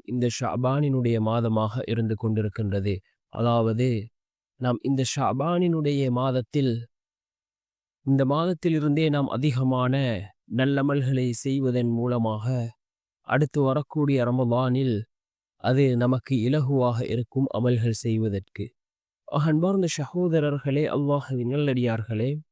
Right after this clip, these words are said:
அல்லாஹ்வினுடைய தூதர் ஸல்லல்லாஹு அலைஹி வஸல்லம் அவர்கள் முன்பின் பாவம் மன்னிக்கப்பட்ட நபி, பாவமே செய்யாத நபி. அவர்கள் கூட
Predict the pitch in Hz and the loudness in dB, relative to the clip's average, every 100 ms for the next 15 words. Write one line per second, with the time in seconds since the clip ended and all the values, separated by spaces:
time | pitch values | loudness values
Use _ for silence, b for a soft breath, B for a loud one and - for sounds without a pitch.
0 | _ _ _ _ _ _ _ _ - 131 | _ _ _ _ _ _ _ _ 0 2
1 | 147 196 190 202 190 175 165 156 180 180 | 2 2 2 2 4 4 2 2 2 2
2 | 165 - 175 175 160 147 151 143 135 139 | 0 0 0 2 2 0 0 0 0 0
3 | 135 135 127 147 135 127 - 110 120 135 | 0 -2 -2 -2 0 -2 -2 -2 0 0
4 | 131 127 147 143 143 135 131 127 139 131 | 0 0 -2 -2 -2 -2 -2 -2 0 0
5 | 127 131 127 - 123 127 123 120 120 117 | 0 -2 -2 -4 -6 -6 -4 -4 -2 -2
6 | 113 113 _ _ _ _ _ - 123 135 | -4 -8 _ _ _ _ _ -6 -2 0
7 | 135 139 135 123 127 127 131 123 120 113 | 0 0 -2 -2 -4 -2 -2 -2 -2 -2
8 | 117 123 143 _ _ _ _ _ _ - | -2 -4 -8 _ _ _ _ _ _ -4
9 | 135 165 151 170 - 190 | 0 0 0 -2 4 4